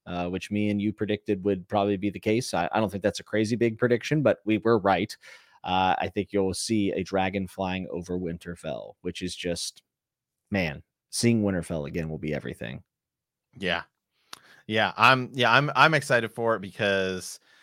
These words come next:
Speaker 2: I think it's going to, uh, that, I think it's the per-, the perfect way to start that episode is with Winterfell, and the perfect way to end it is with Blood and Cheese, because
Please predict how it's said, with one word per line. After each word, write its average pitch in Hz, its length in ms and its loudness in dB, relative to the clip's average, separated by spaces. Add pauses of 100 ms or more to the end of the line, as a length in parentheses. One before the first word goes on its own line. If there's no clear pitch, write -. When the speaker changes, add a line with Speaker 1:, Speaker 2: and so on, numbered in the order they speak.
(280)
Speaker 2:
I 104 100 -4
think 160 260 -6
it's 156 160 -4
going 123 300 -2
to, - 160 -12
uh, 117 160 -8
that, 156 220 4
I 156 120 6
think 185 160 -2
it's 175 140 -2
the - 100 0
per-, - 260 -2
the 120 120 0
perfect 180 380 -2
way 143 100 2
to 98 80 -2
start 107 300 -2
that 120 160 2
episode 123 500 -2
is 95 180 -6
with 95 140 -6
Winterfell, 90 640 -6
and 87 100 -12
the 87 60 -12
perfect 92 360 -12
way 90 120 -4
to 90 180 -10
end 87 280 -10
it 85 180 -10
is 85 300 -12
with 85 220 -14
Blood 78 200 -8
and 73 160 -14
Cheese, 57 440 -14
because 87 580 -8